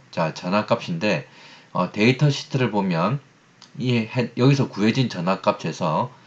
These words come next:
미세먼지가 없을 때 이제 최소화된 환경이죠. 최소화된 환경에서의 전압값을 빼줘야 된다는 것입니다. 자, 이때 전압값은 영점삼 정도 되기 때문에 영점삼을 빼고,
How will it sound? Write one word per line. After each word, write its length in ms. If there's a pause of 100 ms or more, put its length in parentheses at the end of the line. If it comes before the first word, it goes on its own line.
(320)
미세먼지가 840
없을 640
때 320 (640)
이제 180
최소화된 1500
환경이죠. 640 (380)
최소화된 600
환경에서의 920 (300)
전압값을 680
빼줘야 320
된다는 340
것입니다. 460 (400)
자, 180
이때 400
전압값은 720
영점삼 800
정도 320
되기 300
때문에 500 (340)
영점삼을 720
빼고, 500